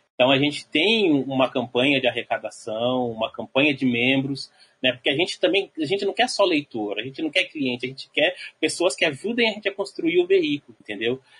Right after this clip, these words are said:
É, e E, e lógico, e quem puder con-,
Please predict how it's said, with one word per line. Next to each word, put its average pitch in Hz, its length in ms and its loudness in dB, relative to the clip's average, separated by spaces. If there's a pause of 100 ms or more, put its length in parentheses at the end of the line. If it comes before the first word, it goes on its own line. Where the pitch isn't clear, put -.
(180)
É, 110 640 2 (280)
e 147 760 6 (520)
E, 160 60 -4
e 151 160 -4
lógico, 165 360 6
e 131 60 0
quem 175 200 -2
puder 135 400 2
con-, 135 200 -8